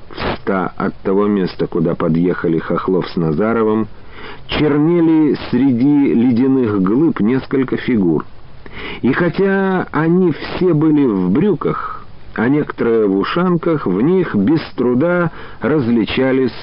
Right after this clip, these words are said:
женщины. Две из них взмахивали длинными шестами,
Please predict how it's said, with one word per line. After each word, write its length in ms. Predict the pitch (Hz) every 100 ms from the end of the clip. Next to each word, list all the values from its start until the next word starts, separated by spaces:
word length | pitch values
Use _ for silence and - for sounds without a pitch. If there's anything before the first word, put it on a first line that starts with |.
| -
женщины. 880 | - 85 90 82 73 - 73 69 - - - - - - - -
Две 420 | 92 104 170 180 165
из 140 | 131
них 400 | 156 160 147 -
взмахивали 720 | 90 90 123 151 147 120 113 104
длинными 640 | 92 104 107 98 92 87
шестами, 680 | - 90 - - 131 135